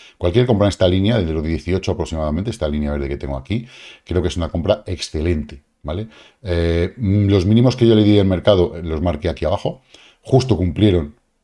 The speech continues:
y se fueron para arriba, así que fantástico, creo que, que lo ha hecho muy, muy bien, a pesar de los pesares. Solana es lo que es y, bueno, pues, <laughs> tiene muy buenos apoyos. Yo sigo insistiendo en esas cosas,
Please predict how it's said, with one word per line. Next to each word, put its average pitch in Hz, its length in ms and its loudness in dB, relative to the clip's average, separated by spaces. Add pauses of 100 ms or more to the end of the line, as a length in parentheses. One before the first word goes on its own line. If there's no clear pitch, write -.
(140)
y 101 100 -8
se 90 100 -2
fueron 92 240 0
para 80 140 2
arriba, 98 400 -2
así - 200 -10
que 80 80 -6
fantástico, 78 760 -6 (100)
creo 78 160 -6
que, 76 320 -6 (300)
que 90 80 -4
lo 90 100 2
ha 98 40 2
hecho 95 180 -2
muy, 107 240 4
muy 87 140 0
bien, 110 260 2 (220)
a 110 180 -4
pesar 101 260 0
de 110 80 4
los 101 120 2
pesares. 87 420 -2
Solana 80 320 -6
es 76 40 -10
lo 78 120 -8
que 104 180 -2
es 151 140 -8
y, 71 100 -12
bueno, - 220 -10
pues, - 240 -18 (880)
<laughs> - 460 -4
tiene 117 180 2
muy 95 140 -2
buenos 82 340 -6
apoyos. 76 380 -6
Yo 76 100 -8
sigo 85 160 -6
insistiendo 76 500 -6
en 73 60 -6
esas 71 120 -8
cosas, 92 320 -6